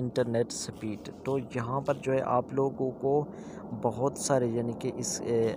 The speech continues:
ऑप्शन मिल जाएंगे इसके अंदर, ए, एम, जैसे कि आप यानी कि इंग्लिश का कोई भी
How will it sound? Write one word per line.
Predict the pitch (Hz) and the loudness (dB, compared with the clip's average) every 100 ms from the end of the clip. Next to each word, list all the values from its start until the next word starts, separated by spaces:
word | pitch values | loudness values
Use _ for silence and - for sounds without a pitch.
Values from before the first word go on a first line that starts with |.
| - | -2
ऑप्शन | 117 - - | -2 -2 -4
मिल | 139 120 110 | -2 -2 0
जाएंगे | 123 120 120 123 | 2 2 0 -2
इसके | 113 - | -2 -2
अंदर, | 113 113 127 135 - - - - | -2 2 0 0 -6 -10 -10 0
ए, | 113 110 110 110 107 120 | 4 6 6 6 4 2
एम, | 117 113 113 107 | 2 2 2 4
जैसे | 113 113 127 | 8 8 8
कि | 117 117 117 104 - - 113 | 6 8 8 6 0 0 6
आप | 117 117 117 113 107 | 8 8 6 8 6
यानी | 110 110 | 4 2
कि | 113 | 0
इंग्लिश | 113 113 117 113 - | 0 4 4 4 4
का | 110 | 2
कोई | - 117 113 | 6 6 6
भी | 120 | 4